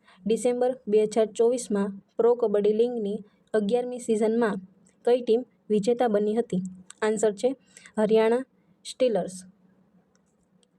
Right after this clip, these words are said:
ત્રીજો ક્વેશ્ચન છે, સસ્ટેનેબલ ડેવલપમેન્ટ ગ્લોબલ ઇન્ડિયા ઇન્ડેક્સ બે હજાર ત્રેવીસ ચોવીસમાં ભારતનો સંયુક્ત સ્કોર કેટલામો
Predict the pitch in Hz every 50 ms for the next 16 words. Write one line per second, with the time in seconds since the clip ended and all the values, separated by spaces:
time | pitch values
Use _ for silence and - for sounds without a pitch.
0 | _ _ _ _ _ _ _ _ _ _ _ _ _ _ _ _ _ _ _ _
1 | _ _ - 226 240 240 262 247 233 214 202 202 214 208 196 202 202 214 - _
2 | _ _ _ _ _ _ - - 220 226 214 - 254 247 240 240 226 240 240 214
3 | 214 214 220 214 214 214 214 214 208 214 214 220 226 240 240 226 247 240 240 -
4 | - _ _ _ _ _ _ - 233 233 233 220 220 220 214 - 226 240 240 202
5 | 196 196 196 - - - - 202 208 208 208 208 233 214 208 214 - 220 233 254
6 | 208 - - 208 202 202 202 - 240 233 202 196 196 - - - - _ _ -
7 | 214 214 220 240 233 - 240 233 233 226 - 220 233 247 247 - - - - -
8 | 214 220 233 - _ _ _ _ _ - 233 - 247 240 240 220 214 240 269